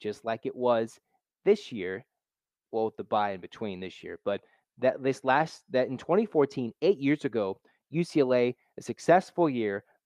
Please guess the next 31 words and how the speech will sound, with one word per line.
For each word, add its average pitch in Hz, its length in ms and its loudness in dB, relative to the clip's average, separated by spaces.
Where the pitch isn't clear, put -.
building 185 440 6
upon 135 600 0
what 135 140 4
eventually 135 520 2
culminated 131 640 -2
in 127 120 -6
a 113 60 -2
Valero 120 640 2
Alamo 120 400 0
Bowl 107 300 0
win 107 360 -4
and 104 140 -8
a 95 100 -10
successful - 640 -2
career 113 320 -4
for 110 80 -14
Brett 104 240 -4
Hundley 123 380 -4
and 110 120 -8
company. 120 440 -2
But - 120 2
the 131 60 -6
Bruins 190 300 6
had 180 80 0
lost 143 300 2
two 190 180 2
in 226 60 4
a 196 40 4
row 127 220 4
to 120 100 0
Oregon 127 540 0